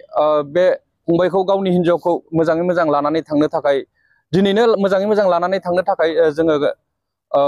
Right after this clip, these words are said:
बिथोन होबाय आरो गावबो दिनैनो थांनो होनदों। दा लामा ससेयाव जुदि, ओ, जोंनि नैबे बड'लेण्ड गेस्ट हाउस बारनायनि उनावहाय बिनि आखाइनिफ्राय गोमाफिनो एबा माबा मोनसे जाब्रबथाय जायोबा, बाहाय बेंगलर बड' वेलफेयार एस'सियेसन आफादनि जेबो, ओ, दायथ' थानाय नङा।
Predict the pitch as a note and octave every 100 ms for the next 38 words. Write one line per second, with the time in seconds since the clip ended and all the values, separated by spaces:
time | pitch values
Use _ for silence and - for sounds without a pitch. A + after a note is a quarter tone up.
0 | C#3+ C3+ D3+ F3 E3 D3+ G#3 D3+ D3 D#3+
1 | D3+ C#3 C#3+ C#3 D3 - D3 E3 E3 -
2 | A3 _ _ _ - _ - D3 D3+ D3
3 | D3 C#3 _ - F3+ A3 A3 A3 G#3+ G3+
4 | G3 A3 A#3+ F3 F3 F3+ D#3+ C#3+ F#3+ G#3
5 | G#3 G#3 F#3 F3+ F3 F3+ E3 F3+ F3 F#3
6 | F#3+ F3 F3+ D3 D3+ D#3 E3+ F3 E3+ C3+
7 | C#3 B2+ _ _ _ _ _ D3 F#3+ A3
8 | G3 G#3+ G3 G3+ G3 F#3+ - E3+ F3+ E3+
9 | F3+ F3 F3+ G#3+ G3 G3+ G3+ E3+ C#3+ F3+
10 | F3 F3 D3+ C3+ D3+ E3+ D#3+ E3 D#3 D3
11 | D3 C#3+ - D3 C#3 C#3+ C3 - C3+ C3+
12 | C3+ - - B2 C3+ C3+ D3+ C#3 A#2 -
13 | _ _ _ _ _ C#3+ C3 D3 D3+ F3
14 | F3+ E3+ E3+ E3